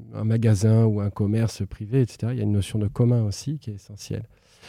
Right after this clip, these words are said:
Trois, comment on arrive à convaincre ensuite les gens grâce à ces outils et comment on les réintéresse. Euh, déjà là, pour législative, je vais avoir une réponse très rapide, c'est cuit. C'est pas en aussi peu de temps qu'on y arrive à reconvaincre les gens.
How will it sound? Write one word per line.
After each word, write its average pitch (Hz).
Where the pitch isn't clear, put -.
Trois, 165
comment 151
on 139
arrive 139
à 113
convaincre 147
ensuite 139
les 120
gens 123
grâce 110
à 107
ces 107
outils 107
et 117
comment 127
on 117
les 101
réintéresse. 98
Euh, -
déjà 120
là, 131
pour 131
législative, 117
je 107
vais 104
avoir 104
une 107
réponse 107
très 110
rapide, 104
c'est 117
cuit. 104
C'est -
pas 120
en 110
aussi 107
peu 120
de 107
temps 131
qu'on 107
y 101
arrive 113
à 101
reconvaincre 104
les 101
gens. 107